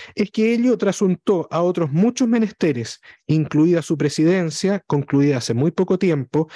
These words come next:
de la Academia Chilena de Ciencias Sociales, Políticas y Morales del Instituto de Chile. Sin embargo, inmensa como ha sido, y esperamos seguirá siendo por mucho tiempo más, la labor cultural de don José Luis,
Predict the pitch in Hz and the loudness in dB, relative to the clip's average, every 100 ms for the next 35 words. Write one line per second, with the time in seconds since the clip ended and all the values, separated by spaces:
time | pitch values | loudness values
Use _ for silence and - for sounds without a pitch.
0 | - - 147 160 165 175 180 214 208 208 | -16 -2 0 0 0 0 0 0 0 0
1 | 180 185 185 165 - 175 - 165 160 139 | 0 2 0 0 0 -2 0 -4 -4 -2
2 | 208 180 127 110 - 147 170 190 185 160 | -2 -2 -4 -10 -4 -2 0 -2 -2 -2
3 | 147 139 147 151 151 143 143 135 147 147 | 0 0 0 -2 -2 0 0 0 -2 0
4 | 143 143 127 123 104 101 - _ _ _ | 0 0 0 -2 -2 -4 -10 _ _ _
5 | _ _ _ _ _ - - - - - | _ _ _ _ _ -20 -18 -16 -14 -14
6 | - - - - 220 247 196 160 123 107 | -16 -18 -12 -4 0 2 2 -2 -4 -4
7 | 135 - - 180 175 190 269 254 170 143 | -6 -6 -2 0 2 2 0 -2 -2 -2
8 | 147 147 135 165 143 147 156 143 135 - | -2 -2 -2 0 2 0 0 -2 -2 0
9 | 139 156 165 - 131 131 143 - 156 147 | -2 -2 -4 -4 0 0 0 0 0 -2
10 | 131 123 143 214 208 180 165 156 143 139 | -2 0 2 2 0 0 0 0 -2 -2
11 | 131 - _ - - - - 147 151 151 | -4 -14 _ -14 -12 -12 -4 -2 0 0
12 | 175 185 175 151 147 156 156 131 139 147 | 0 0 -2 0 0 0 0 -2 -2 -2
13 | 151 139 147 147 143 - | -4 -2 0 0 -2 -12